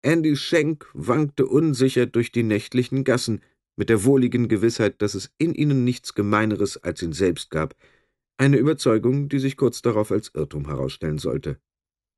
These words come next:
„Andy Schenk.“ „Wer will das wissen?“, sagte er,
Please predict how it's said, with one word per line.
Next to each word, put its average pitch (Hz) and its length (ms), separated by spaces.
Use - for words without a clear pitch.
„Andy 233 920
Schenk.“ 156 880
„Wer 147 200
will 185 120
das 170 260
wissen?“, 98 360
sagte 113 400
er, 165 240